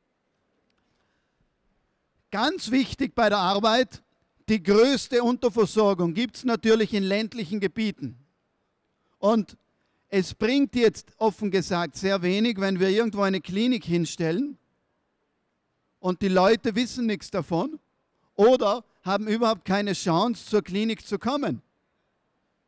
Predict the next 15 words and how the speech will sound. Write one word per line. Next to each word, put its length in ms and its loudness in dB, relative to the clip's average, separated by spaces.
weil 220 -2
es 120 -8
keine 300 0
Transportmöglichkeiten 1300 -2
gibt, 380 -8
weil 180 -2
es 100 -4
natürlich 440 2
keine 220 0
öffentlichen 460 -4
Verkehrsmittel 720 -8
gibt 240 -8
wie 100 -6
bei 220 -4
uns 360 -8